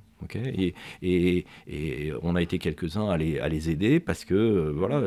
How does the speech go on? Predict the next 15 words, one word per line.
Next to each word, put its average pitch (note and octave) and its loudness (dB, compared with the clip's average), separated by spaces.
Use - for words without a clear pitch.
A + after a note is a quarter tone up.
notre F#2+ 2
expérience G#2+ 0
a D#2 -4
pu, F2 -4
a D2+ 0
pu, E2 -2
a C#2+ -2
pu - -8
les D#2+ -2
aider, A#2+ 2
mais A#2 4
ils G2 2
sont - -4
là-dedans. D#3 0
Donc, B2+ 8